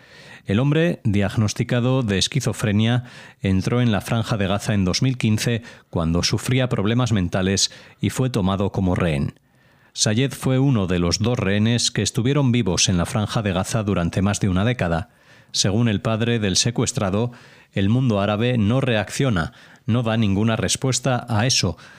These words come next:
no toma ninguna postura. Queremos que el mundo árabe, y en particular la sociedad árabe en Israel, expresen su opinión. ¿Qué piensan sobre el hecho de que personas inocentes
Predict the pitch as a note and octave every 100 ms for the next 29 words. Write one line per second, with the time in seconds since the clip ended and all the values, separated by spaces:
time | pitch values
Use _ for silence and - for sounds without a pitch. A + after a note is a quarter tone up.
0 | - - B2 C3+ A#2+ F2+ E2+ F2+ G2+ G#2+
1 | G#2+ F#2+ - F2+ D2 - _ - - _
2 | - B2 C3 C3 - A2+ A#2 G2+ F#2 G2
3 | A2+ C3 D#3+ - - G#2 F#2+ E2+ F#2 A#2
4 | G#2+ A2 G#2 G2 F2+ - - G#2+ A2+ A2
5 | A2 A2 A#2 B2 - A2+ C3 C#3 F#2+ F#2+
6 | G2+ G2+ - - - - - - A#2+ -
7 | C3 A#2+ G#2 - G2+ C3 G2 D#2 - -
8 | - _ - B2 C3+ C#3 C3+ G#2 F2 -
9 | G2+ G2 G2 A2+ - B2+ B2+ G#2 F#2 G#2+
10 | G#2+ G2 - A#2+ A#2+ A#2+ G2 A2 G2+ A#2
11 | A#2+